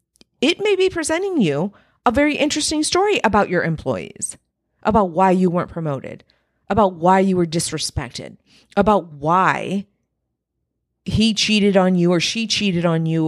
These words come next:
or why your friends do things behind your back, right?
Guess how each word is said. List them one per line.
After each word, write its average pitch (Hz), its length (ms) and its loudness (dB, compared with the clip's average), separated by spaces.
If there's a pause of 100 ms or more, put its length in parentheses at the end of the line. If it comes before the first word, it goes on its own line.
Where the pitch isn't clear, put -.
or 180 80 -2
why 165 320 0
your 170 200 2
friends 151 720 -2 (280)
do 185 120 2
things 170 300 0
behind 147 460 -4
your 143 80 -4
back, - 380 -8 (560)
right? 214 200 0